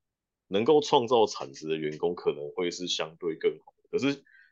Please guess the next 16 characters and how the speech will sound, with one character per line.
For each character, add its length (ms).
可 100
是 120
像 200
是 480
那 120
些 120
行 240
政 200
单 180
位 160
的 60
人， 120
他 80
们 160
可 100
以 220